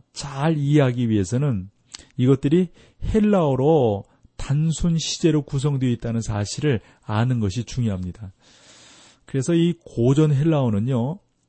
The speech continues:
온갖 종류의 그 절대 소유격, 소유격, 절, 그리고 여러 가지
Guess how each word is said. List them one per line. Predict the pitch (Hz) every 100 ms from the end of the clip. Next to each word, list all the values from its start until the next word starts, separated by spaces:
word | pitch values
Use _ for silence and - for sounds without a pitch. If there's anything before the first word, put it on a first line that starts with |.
| _
온갖 | 117 127 147 147 151
종류의 | - 123 117 127 117
그 | - 113
절대 | - 123 - 143
소유격, | - 135 107 - 92 95 _
소유격, | - - 190 147 - 98 90 - _ _ _ _ _ _
절, | - 104 107 123 98 -
그리고 | 113 123 131
여러 | 98 131
가지 | 127 120 156